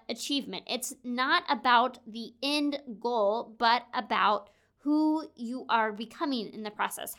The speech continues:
how you are growing. It answers the question, "How do I want to grow this year?"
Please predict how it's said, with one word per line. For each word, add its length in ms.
how 420
you 300
are 140
growing. 420
It 260
answers 500
the 100
question, 640
"How 640
do 240
I 260
want 400
to 300
grow 640
this 240
year?" 240